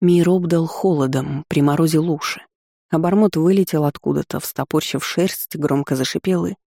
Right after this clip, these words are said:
Укусил поганец такой меня за мочку уха. Никогда так быстро не влетала в портал. И никогда так громко не шипела, не хуже котика. «Никакого молока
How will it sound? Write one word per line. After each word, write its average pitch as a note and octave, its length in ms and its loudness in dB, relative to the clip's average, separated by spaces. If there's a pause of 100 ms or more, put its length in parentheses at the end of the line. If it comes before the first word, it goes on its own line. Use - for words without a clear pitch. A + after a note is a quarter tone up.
(400)
Укусил A#3 520 2
поганец D3+ 500 0
такой D#3 280 0
меня F3+ 340 4
за D3+ 120 2
мочку D#3+ 460 0
уха. - 360 0 (580)
Никогда E3+ 560 2
так D3 140 -2
быстро D3 380 0
не D#3 120 6
влетала D#3 400 0
в - 80 -18
портал. C3+ 460 -6 (460)
И G3+ 80 4
никогда G3 420 4
так F3+ 160 0
громко F3+ 440 2
не F3+ 120 6
шипела, F#3 480 0
не C3+ 160 2
хуже E3 300 0
котика. - 480 -4 (1160)
«Никакого F3 720 2
молока F#3 540 2